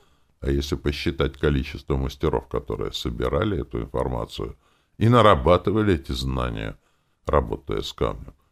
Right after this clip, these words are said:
то тут уже не одно столетие получится. Мне тут же мое своеобразное подсознание и память подсказали о том, что в Содружестве можно жить минимум двести-двести пятьдесят лет.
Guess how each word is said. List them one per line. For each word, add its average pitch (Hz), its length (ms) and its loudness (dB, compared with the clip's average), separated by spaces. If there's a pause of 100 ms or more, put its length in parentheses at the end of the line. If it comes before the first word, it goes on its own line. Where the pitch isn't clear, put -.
(180)
то 110 140 6
тут 110 260 4
уже 117 220 6
не 120 80 6
одно 101 320 6
столетие 78 580 4
получится. - 760 0 (500)
Мне 123 440 6
тут 127 260 2
же 107 80 2
мое 98 280 6
своеобразное 92 760 6
подсознание 82 760 2
и 82 40 2
память 151 400 0
подсказали 98 600 6
о 90 100 8
том, 87 220 2
что - 160 -4
в - 80 -4
Содружестве 131 720 0
можно 90 340 2
жить 101 240 0
минимум 95 560 2
двести-двести 120 760 4
пятьдесят 101 720 2
лет. 65 500 0